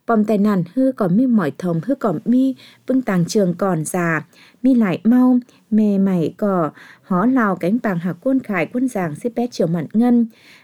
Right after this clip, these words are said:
Làng chơ sử đại quân giàng mẹ mày có áo mắc hơn xuân giàm rú cỏ mù, tăng trào mở xếp ết cam bườn sàm. Mày bày tinh tang nhàng bộ về hoạt xã nằm khát huyền mù căng chảy,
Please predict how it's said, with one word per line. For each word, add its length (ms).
Làng 260
chơ 180
sử 260
đại 180
quân 180
giàng 320
mẹ 100
mày 280
có 160
áo 140
mắc 260
hơn 160
xuân 280
giàm 260
rú 180
cỏ 180
mù, 360
tăng 140
trào 160
mở 240
xếp 220
ết 240
cam 220
bườn 200
sàm. 360
Mày 240
bày 320
tinh 160
tang 260
nhàng 240
bộ 280
về 80
hoạt 200
xã 160
nằm 220
khát 260
huyền 200
mù 80
căng 180
chảy, 340